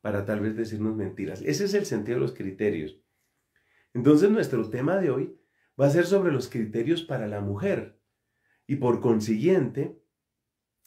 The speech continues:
de lo que se trata es de cómo la mujer, que seguramente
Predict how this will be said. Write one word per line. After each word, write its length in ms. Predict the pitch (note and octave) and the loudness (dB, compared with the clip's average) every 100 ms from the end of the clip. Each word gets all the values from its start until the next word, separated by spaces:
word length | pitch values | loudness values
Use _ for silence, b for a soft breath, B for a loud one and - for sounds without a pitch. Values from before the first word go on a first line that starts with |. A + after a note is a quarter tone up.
| - | -10
de 200 | A2 A#2+ | -2 2
lo 160 | A#2 A2 | 2 0
que 100 | G#2 | -2
se 160 | G#2 | -4
trata 460 | G2+ A#2 B2 F3 D#3 | -4 -4 -4 -2 0
es 320 | - - _ _ _ _ _ _ _ _ | -2 -4 _ _ _ _ _ _ _ _
de 400 | G#2+ C3 B2+ - | 2 6 6 2
cómo 300 | - D#3+ G#3+ | -2 4 4
la 120 | A3+ | 4
mujer, 580 | E3 A#2+ B2 G#2+ B2 - _ _ _ _ - | 2 0 0 -2 -2 -14 _ _ _ _ -6
que 120 | A#2+ | -2
seguramente 1000 | A#2+ A2 C3+ D#3+ D3+ C#3 C#3+ D3+ D3+ | 0 2 6 6 4 2 0 -2 -4